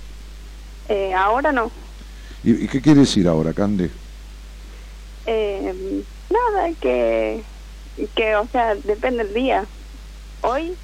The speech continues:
Speaker 1: no, por ejemplo.
Speaker 2: Ah.
Speaker 1: Pero hay días donde no,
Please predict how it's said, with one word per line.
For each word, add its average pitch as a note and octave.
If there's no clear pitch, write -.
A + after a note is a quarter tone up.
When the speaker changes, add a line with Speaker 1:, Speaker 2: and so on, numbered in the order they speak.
Speaker 1:
no, F#4+
por F#3
ejemplo. G3+
Speaker 2:
Ah. F3+
Speaker 1:
Pero F3+
hay G#3+
días A#3+
donde G3
no, F#3+